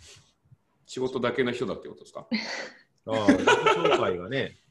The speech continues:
Speaker 1: 自己紹介大-、
Speaker 2: 自己は仕事だって言ってるからね。
Speaker 1: 大事だよ。
Speaker 2: だからやっぱさっきのあれじゃないの？ライフワークじゃないや。ワークを確保するようなリモートワークができてないみたいな言い方したから、やっぱりワークの人だっていうふうに自分を認識してるんだね。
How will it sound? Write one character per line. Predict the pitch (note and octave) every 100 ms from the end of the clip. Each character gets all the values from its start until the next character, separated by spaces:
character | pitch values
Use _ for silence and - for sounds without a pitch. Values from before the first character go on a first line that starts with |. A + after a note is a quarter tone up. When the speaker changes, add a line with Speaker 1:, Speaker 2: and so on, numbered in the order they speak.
| _ _ -
Speaker 1:
自 | B2
己 |
紹 | F3+ C#3 G#2+
介 | A2
大-、 | B2+ C3+
Speaker 2:
自 | C3+
己 | G#2+
は |
仕 |
事 |
だ |
っ |
て |
言 | -
っ |
て | F#2
る |
か | F#2
ら | F2
ね。 | G#2+ F#2+
Speaker 1:
大 | G#2 B2 B2
事 | A2+
だ | A2+
よ。 | F2+ D#2+ D2 - - _ -
Speaker 2:
だ |
か | C#3
ら | A#2+
や |
っ | C3
ぱ | A#2+
さ | F3
っ | -
き | C3
の |
あ | A2+
れ |
じ | A#2+
ゃ |
な | G#2
い |
の？ | F2+ - -
ラ | C#3
イ | D3+
フ | E3
ワ | D#3+ D3
ー |
ク | A#2
じ | G2+
ゃ |
な | G2
い | F2+
や。 | F2
ワ | A2 C#3+ D3
ー | -
ク | - C3+ A#2+ A2 A2 A2+
を | A2+
確 | A2 C#3 -
保 | C3 A2+ - _ _ _ _ _ _ _ _
す | - C3+
る | C3 C3+
よ | D3 C#3+
う | B2
な | B2+ B2+ B2+
リ | A#2+
モ | B2 B2
ー |
ト | B2+
ワ | B2+ B2
ー |
ク | -
が | F#2+
で | A2+
き | A2
て | G#2+
な | G#2
い |
み | F#2
た |
い | F#2
な |
言 |
い | F2+
方 | F#2 F#2
し |
た | F#2
か | F2+
ら、 |
や | F#2
っ |
ぱ | G#2
り | F2+ - _ _ _ -
ワ | C3+
ー | C3+
ク |
の | G2+
人 | -
だ | G2+
っ | F2+
て | -
い | E2+
う |
ふ | F#2
う |
に | F2 E2 - - - - _ _
自 | A2 A#2
分 | A2+
を |
認 | A#2+
識 | F3 -
し |
て | B2
る | G#2
ん |
だ | D#2+
ね。 | E2